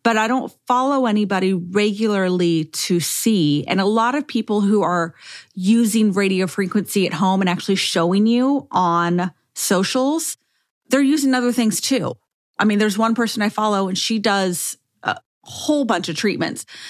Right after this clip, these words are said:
So sometimes you're like, "Well, is it that or is it the combination or is it something else that they're using?" I mean, you really have to be more exclusive and just say, "This is what I'm gonna use." I mean, keep using your skincare. That's not, doesn't have to be different.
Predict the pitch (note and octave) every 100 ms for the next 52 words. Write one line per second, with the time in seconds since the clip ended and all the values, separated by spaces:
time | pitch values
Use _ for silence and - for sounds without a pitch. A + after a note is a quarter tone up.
0 | - - C4+ A#3+ - - F#3 A3+ D4+ D#4+
1 | D4+ C#4+ C#4 C4+ C4 C4+ B3+ A3+ - B3
2 | A#3+ B3+ D#4 E4 - A#3 A3+ A3 - A3
3 | A3 G#3 G#3+ D#4+ - F#4+ F#4+ F#3+ F#3 G3+
4 | - - G3+ F#3 A#3+ D4+ - D4+ - C#4
5 | D4 C#4 C#4+ C#4+ C#4+ C4+ A3+ A#3 A3 A3+
6 | A#3+ C#4 D4+ C4+ G#3 - A#3 A3 G#3 G#3
7 | G#3 G3 - - - G#3+ F#3+ - - -
8 | A3+ A#3+ - F#3 F3 F3 - G3 - F#3+
9 | F3+ A3 C#4 C#4 A#3+ G#3 G3 G3 F#3 G3+
10 | F3 E3+ G#3+ G#3+ C#4 C#4 B3+ C4 G#3+ G3+
11 | - G#3+ G#3 E3+ D#3 F#3+ G3 - - -
12 | - F#3+ E3 D3+ _ - - G3 F#3 F3+
13 | D#3+ F3 D#3+ D#3+ D#3+ D#3